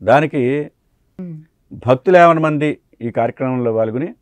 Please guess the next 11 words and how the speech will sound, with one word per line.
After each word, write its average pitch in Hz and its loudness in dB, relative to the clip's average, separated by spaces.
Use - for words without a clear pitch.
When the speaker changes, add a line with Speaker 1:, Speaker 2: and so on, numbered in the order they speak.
Speaker 1:
దేవి 127 0
యొక్క 123 -4
అనుగ్రహాన్ని 113 -6
పొందొచ్చు. 95 -14
Speaker 2:
మ్మ్. 165 -16
ఎటువంటి 214 -6
పూజా 185 -8
కార్యక్రమాలు 175 -10
ఇక్కడ - -14
నిర్వహిస్తున్నారు 156 -14
గురువుగారు? 147 -20